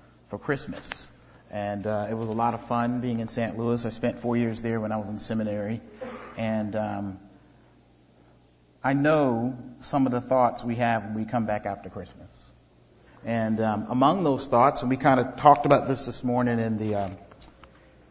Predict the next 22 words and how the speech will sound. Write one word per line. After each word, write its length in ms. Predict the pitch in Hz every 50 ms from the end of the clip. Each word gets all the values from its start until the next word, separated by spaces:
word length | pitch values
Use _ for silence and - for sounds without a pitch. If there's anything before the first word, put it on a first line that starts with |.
| - - - - - - - - _ - - -
in 140 | - 123 127
the 80 | 120 117
Confession 500 | - 120 - - 143 139 135 - 127 113
of 80 | 110
Sin 320 | - - 143 143 135 131 120
thing, 400 | 110 117 110 113 113 123 131 120 - - - - - - - - - - - - 98 -
um, 480 | 117 117 110 104 104 101 101 98 98 95 - - - _ _ _ _ - - _ - - - _ - - _ _ _ _ _ -
money. 300 | 127 139 135 127 107 90 - - - - - - - - - - - - - - - - - - - - - - - - - -
Money. 300 | - 110 117 113 - - - - -
We're 140 | 123 139 151
real 200 | 165 170 170 151
stressed 440 | - - - 147 135 123 - -
about 200 | 127 117 117 92
money 320 | 113 117 117 113 107 85 - 87
right 240 | 90 95 82 -
now. 240 | - 73 76 71 - - - - _ _ _ _ - - - - - - - - - -
Most 320 | 117 123 127 123 123 -
of 140 | 117 92 92
us, 260 | - - - - -
many 300 | 123 123 135 131 123 113
of 120 | 98 90
us. 480 | 82 78 - - - - - - - -